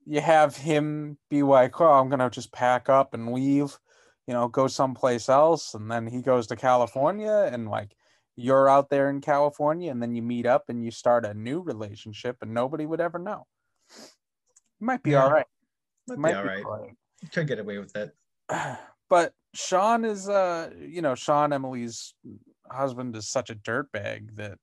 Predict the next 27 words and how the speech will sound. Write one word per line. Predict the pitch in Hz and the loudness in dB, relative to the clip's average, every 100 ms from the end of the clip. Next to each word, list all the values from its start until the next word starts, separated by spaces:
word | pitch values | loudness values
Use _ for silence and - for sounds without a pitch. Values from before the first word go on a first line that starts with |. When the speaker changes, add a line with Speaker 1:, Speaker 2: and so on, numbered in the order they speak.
| _ - | _ -18
Speaker 1:
uh, | 95 76 - | -16 -16 -16
I | 123 | -14
think | 143 139 | -12 -12
it | 123 | -10
kinda, | 151 147 135 127 - _ _ _ _ _ _ _ _ _ _ _ _ _ _ _ | -8 -6 -4 -6 -10 _ _ _ _ _ _ _ _ _ _ _ _ _ _ _
I | 190 | -6
think | 240 226 | -4 -4
that | 202 | -2
a | 160 | 0
lot | 160 185 | 0 0
of | 160 | -2
the | |
discord | 123 165 - 185 196 190 | -4 -4 -4 -2 0 0
that | 151 | -4
happens | 123 143 151 170 165 - _ | -2 -2 -2 -6 -12 -14 _
in | - 135 | -10 -6
the | 117 | -6
later | 110 120 131 135 | -4 -2 0 -2
parts | 131 131 139 143 | 0 0 0 0
of | |
this | 139 135 | -10 -8
movie, | 139 143 156 165 165 _ _ _ _ _ _ _ - | -6 -4 -6 -10 -14 _ _ _ _ _ _ _ -6
uh, | 123 120 110 - - 50 - | -2 -2 -4 -8 -14 -18 -10
happened | 147 147 147 135 | 0 0 0 -6
because | 120 143 120 | -6 -6 -6
of | 107 | -8
him, | 139 113 123 | -8 -8 -12